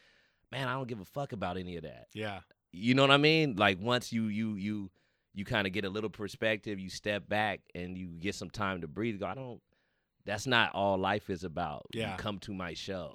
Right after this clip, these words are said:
Speaker 2: <laughs> Yeah.
Speaker 1: <laughs> You know what I mean? I was like, "I'm done with it." And then I started having, res-, like, not, I was like, "Man, I've had a," I look back, I said, "I've been doing this ten years."
Speaker 2: Yeah.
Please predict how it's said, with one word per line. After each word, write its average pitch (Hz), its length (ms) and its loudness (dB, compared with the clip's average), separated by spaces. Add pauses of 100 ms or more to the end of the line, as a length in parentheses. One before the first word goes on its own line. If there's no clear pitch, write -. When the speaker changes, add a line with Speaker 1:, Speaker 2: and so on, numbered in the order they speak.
Speaker 2:
<laughs> - 100 -14
Yeah. 147 380 4
Speaker 1:
<laughs> 120 120 4
You 202 120 10
know 190 80 12
what 185 160 10
I 190 180 10
mean? 175 180 12 (120)
I - 40 12
was - 160 8
like, - 300 2
"I'm 127 140 0
done 135 320 4
with - 180 -2
it." - 140 -12 (260)
And 131 160 10
then 170 80 10
I 160 200 12
started 147 340 10
having, 123 260 10
res-, 117 300 -2
like, 123 200 10
not, 185 280 8 (560)
I 139 120 8
was 165 120 6
like, 143 180 6
"Man, 147 140 4
I've 175 80 4
had 151 180 4
a," 120 180 2 (360)
I 131 140 -6
look 131 180 -8
back, 135 180 6
I 127 120 0
said, 120 180 -2
"I've 127 80 -4
been 123 140 -2
doing 123 180 0
this 120 160 -6
ten 127 220 -4
years." 135 520 -6
Speaker 2:
Yeah. 113 220 -6